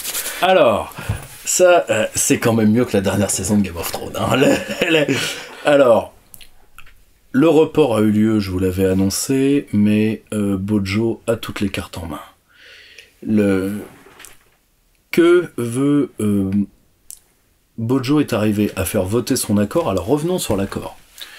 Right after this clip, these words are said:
Je vous rappelle que d'après, euh, Michel Barnier, alors déjà, juste avant,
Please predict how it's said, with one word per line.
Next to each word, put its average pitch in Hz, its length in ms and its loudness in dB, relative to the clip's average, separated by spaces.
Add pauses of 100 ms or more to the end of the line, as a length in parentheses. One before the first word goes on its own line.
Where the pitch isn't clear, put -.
(840)
Je - 80 -14
vous 131 100 4
rappelle 214 300 2
que - 80 0
d'après, 123 720 2
euh, 95 200 0
Michel 98 460 2
Barnier, 117 600 0
alors 90 260 0
déjà, 101 480 0 (480)
juste - 320 -6
avant, 117 400 -2